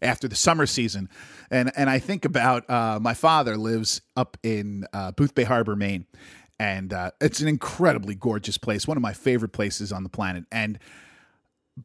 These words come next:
the thing about Boothbay Harbor is if you go, like, before Memorial Day and after Columbus Day, um, you know, i-, it's, it's a ghost town. <laughs> So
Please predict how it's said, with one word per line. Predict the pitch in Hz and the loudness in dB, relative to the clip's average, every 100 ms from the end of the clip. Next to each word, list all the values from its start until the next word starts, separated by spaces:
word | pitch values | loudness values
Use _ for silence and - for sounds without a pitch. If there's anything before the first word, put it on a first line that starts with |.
| _ _ | _ _
the | - 143 | 0 0
thing | - 180 180 | 4 4 4
about | 120 143 - | 6 6 4
Boothbay | 135 - 117 | 0 2 4
Harbor | 135 117 107 | 6 4 2
is | 107 117 | 0 -2
if | 135 | 0
you | 135 | 0
go, | 113 151 147 135 | 8 8 8 4
like, | 123 123 117 156 120 | 2 0 0 -2 0
before | 139 - 160 151 147 131 | 0 2 4 6 4 4
Memorial | 123 123 127 127 110 | 2 2 4 4 2
Day | 107 104 | 0 0
and | 104 107 | 0 0
after | 113 117 - 113 104 - | 0 0 0 0 0 -6
Columbus | 123 120 120 113 - | -2 0 0 0 -2
Day, | 110 101 101 | -2 -2 -6
um, | 107 110 101 98 107 - _ _ _ _ _ _ _ _ | -6 -6 -4 -6 -10 -14 _ _ _ _ _ _ _ _
you | 156 147 | 2 4
know, | 123 113 - | 4 2 -4
i-, | 117 - | -8 0
it's, | 139 - - - | 0 0 -4 0
it's | 151 - | 0 2
a | |
ghost | 127 190 220 | 8 8 8
town. | - 80 - | 0 -12 -12
<laughs> | - - - - - - 196 151 - | -10 -10 -12 -12 -4 4 4 4 0
So | - | 2